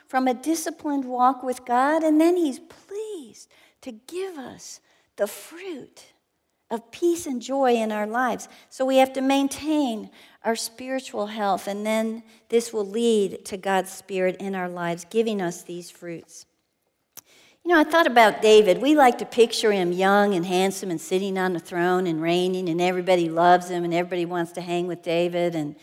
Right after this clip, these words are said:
he gets to say and do whatever he wants, and it must be great.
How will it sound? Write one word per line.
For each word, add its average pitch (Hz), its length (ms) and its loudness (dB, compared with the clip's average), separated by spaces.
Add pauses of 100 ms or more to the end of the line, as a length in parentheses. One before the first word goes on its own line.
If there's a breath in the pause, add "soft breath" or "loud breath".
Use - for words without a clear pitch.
(260 loud breath)
he 202 160 -2
gets 196 200 4
to 196 140 -12
say 185 320 2
and 185 100 -2
do 180 160 0
whatever 175 380 2
he 165 80 -4
wants, 170 420 -2
and 160 160 -6
it - 20 -14
must 180 300 -4
be 175 140 -10
great. 165 560 -2